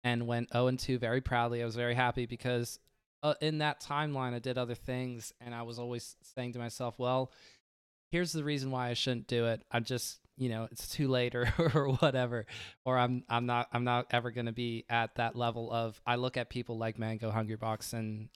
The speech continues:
Armada and Zane and say, "I can't, <laughs> how am I supposed to compete with that?" But you don't compete with them by staying home and doing nothing. So even if I'm only playing a little bit now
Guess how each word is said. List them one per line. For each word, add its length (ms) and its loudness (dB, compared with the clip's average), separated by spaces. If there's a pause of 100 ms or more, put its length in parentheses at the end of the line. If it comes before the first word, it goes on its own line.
Armada 460 -2
and 200 -6
Zane 360 -4
and 120 -6
say, 400 -4
"I 100 4
can't, 320 -4 (160)
<laughs> 140 -20
how 360 4
am 80 2
I 80 2
supposed 280 -2
to 60 -12
compete 280 -4
with 120 -2
that?" 240 4
But 180 2 (680)
you 120 4
don't 340 6 (160)
compete 460 0
with 180 2
them 380 4 (160)
by 160 4
staying 320 2
home 200 0
and 80 -4
doing 300 -2
nothing. 540 -2
So 420 2 (280)
even 260 0
if 100 0
I'm 220 2
only 180 0
playing 260 -2
a 40 -4
little 240 0
bit 200 -2
now 400 0